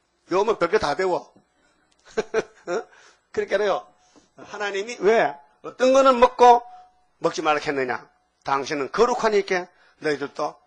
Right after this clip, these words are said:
나같이 거룩해 달라는 거죠. 근데 영혼 구원 때는요, 먹는 게 법이 없어요. 디모데전서 사 장 보면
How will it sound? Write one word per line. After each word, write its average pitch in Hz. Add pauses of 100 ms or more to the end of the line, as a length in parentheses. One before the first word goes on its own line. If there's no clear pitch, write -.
(140)
나같이 135
거룩해 160
달라는 131
거죠. 120 (920)
근데 147 (240)
영혼 269
구원 220
때는요, 151 (380)
먹는 208
게 165 (520)
법이 156
없어요. 131
디모데전서 151
사 131
장 127
보면 120